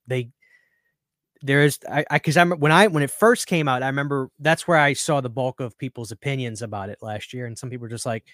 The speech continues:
"This is ridiculous. Like, why is this guy trying so hard to make characters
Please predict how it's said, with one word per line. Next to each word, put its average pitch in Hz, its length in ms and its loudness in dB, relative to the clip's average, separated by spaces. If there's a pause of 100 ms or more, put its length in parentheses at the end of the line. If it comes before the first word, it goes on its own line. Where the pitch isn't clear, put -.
(240)
"This 139 200 -6
is 120 120 -8
ridiculous. 113 840 -6
Like, 113 180 -4
why 117 240 0
is 123 80 -4
this 120 100 -10
guy 113 180 -2
trying 123 380 -4
so 120 160 -6
hard 117 260 -4
to 120 40 -12
make 117 260 -6
characters 113 640 -8